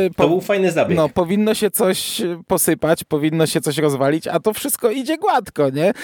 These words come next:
Speaker 2: I bach, zrobione. I nie ma dramaturgii, i nie ma, e, przygody jakiejś wielkiej. I my jako czytelnicy na to zwracamy uwagę, ale bohaterowie nam to mówią z kart książki i to jest fajne, to mi się bardzo podobało,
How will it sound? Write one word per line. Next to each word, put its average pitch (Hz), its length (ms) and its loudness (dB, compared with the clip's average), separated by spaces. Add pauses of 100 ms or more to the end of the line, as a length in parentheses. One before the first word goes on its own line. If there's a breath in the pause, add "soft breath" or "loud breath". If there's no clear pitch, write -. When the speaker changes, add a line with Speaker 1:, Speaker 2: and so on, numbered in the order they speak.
(320 loud breath)
Speaker 2:
I 311 120 2
bach, 180 400 0 (120)
zrobione. 214 600 0
I 143 80 -4
nie 175 140 0
ma 208 120 2
dramaturgii, 170 880 -2
i 147 60 -4
nie 165 180 2
ma, 180 560 2 (360 loud breath)
e, - 40 2 (340)
przygody 247 500 0
jakiejś 156 340 0
wielkiej. 139 500 0
I 151 120 -2
my 165 200 -2
jako 180 260 0
czytelnicy 160 580 -2
na 156 120 0
to 156 120 -4
zwracamy 156 420 0
uwagę, 170 320 0
ale 233 140 2
bohaterowie 180 560 0
nam 185 160 0
to 190 120 0
mówią 196 280 0
z - 60 -6
kart 254 140 0 (100)
książki - 460 -2
i 127 60 -4
to 180 100 -2
jest 208 140 0
fajne, 120 320 0
to 143 100 0
mi 143 100 0
się 156 120 -4
bardzo 147 280 0
podobało, 139 520 2